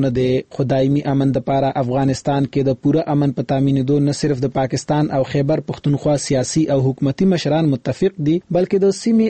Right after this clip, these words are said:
او نړۍ هغه ټول تجزیه نګاران او دانشوران هم د سیمې تل پاتې امن افغانستان کې دایمي امن سره تړي. ځکه نور ضرورت د دې خبرې دی چې باید افغانستان د امن او سولې پروسه تونده کړې شي. دنیا ورځپاڼه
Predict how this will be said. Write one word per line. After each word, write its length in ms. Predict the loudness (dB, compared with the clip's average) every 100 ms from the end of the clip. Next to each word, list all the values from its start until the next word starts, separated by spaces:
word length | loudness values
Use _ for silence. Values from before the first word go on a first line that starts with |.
| 0
او 40 | 0
نړۍ 280 | 2 2 2
هغه 220 | 0 -2 0
ټول 220 | 0 0 -2
تجزیه 280 | -2 0 0
نګاران 460 | 0 2 2 0 0
او 60 | 0 0
دانشوران 560 | 0 0 0 0 2
هم 160 | 2 0
د 100 | 0
سیمې 260 | 0 0 0 -4 -2
تل 140 | -2 0
پاتې 240 | 0 0 -2 0
امن 220 | 0 0 -2
افغانستان 600 | 0 0 -2 0 0 0
کې 80 | 0 0
دایمي 320 | 2 2 2 2
امن 220 | 0 0 0
سره 180 | 0 0
تړي. 260 | 0 2 2 0 -2
ځکه 260 | -2 0 0 0
نور 180 | 0 0
ضرورت 320 | 0 0 0
د 120 | 0
دې 60 | 0 0
خبرې 260 | 0 2 2
دی 80 | 0 0
چې 80 | 0 2
باید 320 | 2 0 -2 -2
افغانستان 600 | 0 0 0 0 2 2
د 100 | 2
امن 260 | 2 2 0
او 80 | 0
سولې 220 | 2 2 2
پروسه 400 | 0 -2 0 -2 -2
تونده 340 | 0 2 0 0
کړې 180 | 0 0 0
شي. 180 | 2 4 2 -2 _ -2 2
دنیا 220 | 4 4
ورځپاڼه 420 | 2 0 0 0